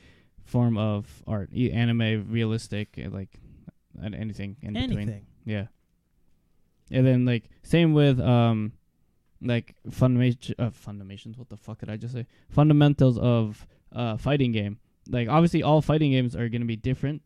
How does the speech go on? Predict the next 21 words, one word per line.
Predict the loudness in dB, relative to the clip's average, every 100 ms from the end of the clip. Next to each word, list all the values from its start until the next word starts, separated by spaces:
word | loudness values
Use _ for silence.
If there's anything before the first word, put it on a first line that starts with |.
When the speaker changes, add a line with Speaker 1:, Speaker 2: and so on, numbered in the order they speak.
| -6
Speaker 1:
to | -4
Speaker 2:
Yeah. | -2
Speaker 1:
a | -2
point, | 0 -2 -6 _ _ 0
but | 4 4 2 -12 -20 -20
f-, | -20 -20 -20 -20 _
there | -2 2
are | 2
a |
lot | 0 0
of | -2 -6 -8 -6 -2
talents | 0 0 -2 -4 -4
or, | -2
like, | -2 -4
fundamentals | -2 0 0 0 -2 -4 0
in | 2
that | 2 0 -2
can | -2 -2 2
go | 2 2
across | 0 -2 -2
them, | -4 -8